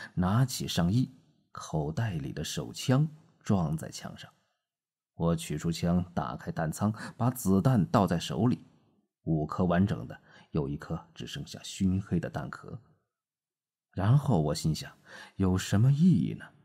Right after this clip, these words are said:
反正子弹总有备用的。于是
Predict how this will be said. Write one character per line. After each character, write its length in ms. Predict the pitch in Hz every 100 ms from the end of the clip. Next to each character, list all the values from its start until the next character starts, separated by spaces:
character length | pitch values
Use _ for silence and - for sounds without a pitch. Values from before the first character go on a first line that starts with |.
| _ _
反 300 | - 85 95
正 200 | 147 131
子 220 | - 80
弹 240 | 78 85 82
总 300 | - 87 147
有 120 | -
备 220 | 85 80
用 140 | 78 - -
的。 100 | - _ _ _ _ _ _ _
于 140 | 85 85
是 280 | - 80